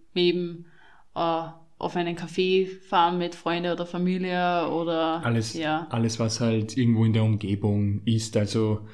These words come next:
Speaker 2: da kann man wirklich so gut wie alles wirklich machen. Nur man sollte irgendwo greifbar sein. Und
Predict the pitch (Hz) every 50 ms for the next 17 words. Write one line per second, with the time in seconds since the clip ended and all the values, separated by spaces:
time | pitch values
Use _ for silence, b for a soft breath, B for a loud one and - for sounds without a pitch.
0 | B B B B - 127 113 - 120 117 123 123 120 120 113 113 120 117 - 127
1 | 110 113 123 120 120 127 - 104 104 113 123 127 123 120 123 123 120 117 123 120
2 | 113 - 117 107 113 117 - - 117 117 117 117 117 B B B B B B -
3 | 135 135 139 139 139 139 139 139 127 - - 127 120 117 127 127 127 123 117 117
4 | 117 113 117 120 117 - - - - - - - 95 - - - - 107 - 101
5 | 101 104 104 - 117 117 117 110 -